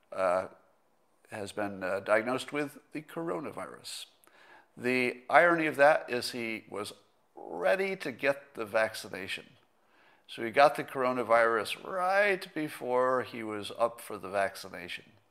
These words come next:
And, you know, he's a doctor, so, you know, they, they get stuff first. And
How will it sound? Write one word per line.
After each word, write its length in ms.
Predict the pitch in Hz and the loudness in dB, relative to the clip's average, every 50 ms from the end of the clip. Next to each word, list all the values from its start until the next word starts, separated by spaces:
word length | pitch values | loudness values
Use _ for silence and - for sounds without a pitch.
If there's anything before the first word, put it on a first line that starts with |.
| _ _ _ - _ - - - - - - - - _ _ | _ _ _ -20 _ -20 -20 -20 -18 -18 -18 -20 -20 _ _
And, 520 | - 120 127 127 127 127 127 123 120 117 - - - | 0 4 6 10 12 12 12 10 8 4 -10 -12 -6
you 80 | - 113 | -2 -2
know, 80 | 107 | -2
he's 240 | 104 104 101 - - - - | 0 -2 -4 -8 -10 -8 -10
a 80 | - | -4
doctor, 440 | 101 95 92 92 - - - 95 95 - | -2 0 0 0 0 -2 -10 -10 -10 -8
so, 300 | - - 104 90 - 104 - _ - 160 - - - | -8 -8 -8 -10 -12 -16 -20 _ -20 -20 -20 -18 -14
you 100 | - - | -10 -8
know, 80 | 95 | -8
they, 220 | 92 92 92 92 - - - | -6 -6 -6 -6 -8 -12 -12
they 100 | - 98 | -12 -8
get 160 | 95 95 87 | -8 -6 -8
stuff 220 | - - - 82 | -6 -10 -10 -12
first. 280 | - - - - - - - _ _ - - - - - - - _ - | -12 -14 -12 -12 -12 -12 -14 _ _ -20 -20 -20 -20 -20 -20 -20 _ 2
And 440 | 120 143 151 151 147 147 147 139 | 8 12 12 12 12 12 8 -2